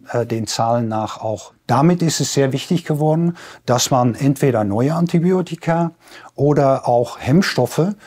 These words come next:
für bestimmte Mechanismen, die zum Beispiel eine Abwehr gegenüber einer Vielzahl von Antibiotika bewirken, wie die Auswärtspumpen, ähm, dass man das weiterentwickelt.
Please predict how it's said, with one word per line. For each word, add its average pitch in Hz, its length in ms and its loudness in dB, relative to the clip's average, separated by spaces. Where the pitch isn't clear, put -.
für 170 460 2
bestimmte 170 480 2
Mechanismen, 147 720 0
die 135 160 0
zum 131 200 -2
Beispiel 117 720 0
eine 104 460 -6
Abwehr 156 440 0
gegenüber 123 420 2
einer 107 220 -4
Vielzahl 185 600 2
von 104 180 -8
Antibiotika 107 720 -6
bewirken, 113 600 -4
wie 107 120 -6
die 104 200 -6
Auswärtspumpen, 175 1120 0
ähm, 139 380 4
dass - 200 -2
man 156 100 4
das 143 220 0
weiterentwickelt. 98 880 -4